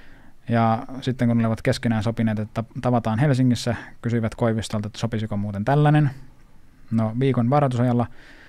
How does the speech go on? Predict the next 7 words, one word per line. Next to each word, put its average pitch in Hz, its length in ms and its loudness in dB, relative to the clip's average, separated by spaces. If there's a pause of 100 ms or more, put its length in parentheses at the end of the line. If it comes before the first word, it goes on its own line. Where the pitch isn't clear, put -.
(160)
järjestettiin 117 720 -2 (180)
Neuvostoliiton 113 720 0
ja 107 160 -2 (140)
Yhdysvaltojen 107 680 -2 (800)
huippukokous 139 580 2
Helsingissä. 143 560 4 (1080)
Ja, 117 320 4